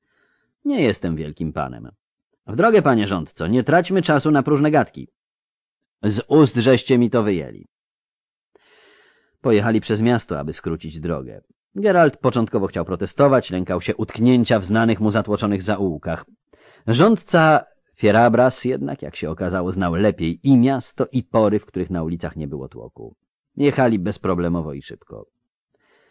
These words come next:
Wjechali na rynek, minęli szafot i szubienicę z wisielcem. „Niebezpieczna to rzecz”,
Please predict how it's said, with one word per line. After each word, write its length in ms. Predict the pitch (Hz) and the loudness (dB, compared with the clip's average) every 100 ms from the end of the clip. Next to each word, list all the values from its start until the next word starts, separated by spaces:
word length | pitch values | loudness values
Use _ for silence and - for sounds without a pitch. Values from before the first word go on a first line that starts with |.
| _ | _
Wjechali 520 | 90 123 123 123 98 | 0 2 4 4 2
na 140 | 76 85 | 0 0
rynek, 420 | 113 110 - _ _ _ - | 0 0 -4 _ _ _ -2
minęli 440 | 113 110 101 92 | 2 2 2 -2
szafot 580 | 87 58 - 55 - _ _ _ _ _ _ | -6 -12 -12 -20 -20 _ _ _ _ _ _
i 240 | 185 226 233 _ _ | -4 -4 -6 _ _
szubienicę 800 | - 226 143 104 90 90 101 87 | -8 -2 0 0 0 -2 -4 -6
z 80 | 80 | -8
wisielcem. 680 | 73 - 52 57 - 60 62 _ _ _ _ _ _ _ _ _ _ _ _ _ _ - | -14 -16 -18 -18 -20 -20 -20 _ _ _ _ _ _ _ _ _ _ _ _ _ _ 0
„Niebezpieczna 720 | 117 156 165 - 135 139 139 | 4 6 4 4 2 4 2
to 160 | 127 120 | 4 2
rzecz”, 420 | 110 117 - - | 4 0 -2 -14